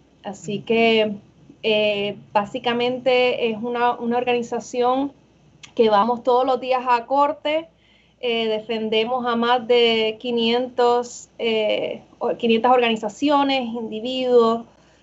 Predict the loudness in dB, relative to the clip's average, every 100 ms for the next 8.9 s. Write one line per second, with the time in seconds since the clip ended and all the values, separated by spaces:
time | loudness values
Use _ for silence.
0 | _ _ 2 4 4 2 -2 -6 -10 _
1 | -18 -6 -4 -2 -4 -4 -2 0 0 0
2 | 0 2 4 4 4 2 0 -2 -2 -2
3 | -6 -6 -10 -12 -6 -4 -2 -4 -2 -2
4 | 0 -2 2 4 4 2 -2 -2 -4 -6
5 | -8 -10 -6 0 4 2 0 -12 _ _
6 | -2 0 2 -2 -6 -6 -6 -4 -2 0
7 | 0 -2 -2 -4 -2 -2 -2 -2 -2 -6
8 | -8 -6 -4 -2 0 0 -2 -6 -18